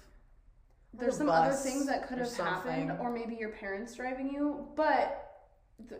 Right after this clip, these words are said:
Speaker 2: you know, whatever, it
Speaker 1: Meet
Speaker 2: doesn't
Speaker 1: your friend
Speaker 2: matter.
Speaker 1: halfway or something.
Speaker 2: Too, too late now,
Speaker 1: Yeah.
Speaker 2: but I feel like hitchhiking is definitely not the next
Speaker 1: That
Speaker 2: thing.
Speaker 1: might have not
Speaker 2: <laughs>
Speaker 1: been the way to go, but, you know. So she got all the way down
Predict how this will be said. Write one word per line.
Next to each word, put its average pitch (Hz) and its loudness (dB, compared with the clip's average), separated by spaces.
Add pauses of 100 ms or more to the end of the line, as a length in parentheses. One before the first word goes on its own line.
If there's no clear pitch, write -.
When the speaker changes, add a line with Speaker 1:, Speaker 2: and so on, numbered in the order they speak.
Speaker 2:
you 294 0
know, 247 -4
whatever, 202 -2
it 262 -4
Speaker 1:
Meet 254 -4
Speaker 2:
doesn't 240 -4
Speaker 1:
your - -4
friend 180 0
Speaker 2:
matter. - -4
Speaker 1:
halfway 151 -6
or 151 -12
something. - -16
Speaker 2:
Too, 277 0
too 277 -2
late 277 4
now, 226 -2
Speaker 1:
Yeah. - -6
Speaker 2:
but 214 0
I 233 -4
feel 240 -2
like 233 0
hitchhiking 247 -4
is 214 -6
definitely 208 -4
not 190 -4
the 202 -6
next 180 -8 (180)
Speaker 1:
That 359 8
Speaker 2:
thing. 294 8
Speaker 1:
might 214 12
have 220 8
not 202 8
Speaker 2:
<laughs> - -
Speaker 1:
been 185 4
the 175 4
way 165 6
to - -2
go, - -8 (220)
but, 165 -2
you 214 -8
know. 196 -4 (260)
So 180 2
she 185 -6 (160)
got 190 2
all 202 4
the 202 -4
way 196 -2
down 175 -2